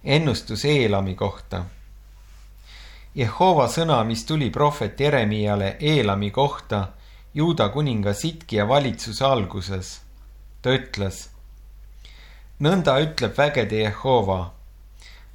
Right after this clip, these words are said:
vaata, ma murran Eelami ammu, nende peajõud. Ma toon Eelami vastu neli tuult neljast taevakaarest ja ma hajutan nad kõigi nende tuulte kätte.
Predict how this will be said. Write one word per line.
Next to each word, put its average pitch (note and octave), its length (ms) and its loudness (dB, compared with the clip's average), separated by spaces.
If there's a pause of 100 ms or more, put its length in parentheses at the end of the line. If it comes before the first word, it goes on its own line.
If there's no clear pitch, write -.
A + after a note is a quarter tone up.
vaata, A2 680 0
ma A#2 120 2
murran D3 440 2
Eelami A#2 500 2
ammu, A2 460 0 (440)
nende A2 220 -2
peajõud. A#2+ 800 0 (1160)
Ma C#3 180 4
toon D#3 340 4
Eelami C3 460 2
vastu D3 400 0
neli C#3 340 -2
tuult C3 640 -4
neljast C3 500 0
taevakaarest G#2+ 960 0 (960)
ja C3+ 100 -2
ma B2 180 2
hajutan C#3 600 0
nad A2 220 -2
kõigi D#3+ 360 -2
nende G#2 280 -2
tuulte B2+ 440 -2
kätte. - 540 -2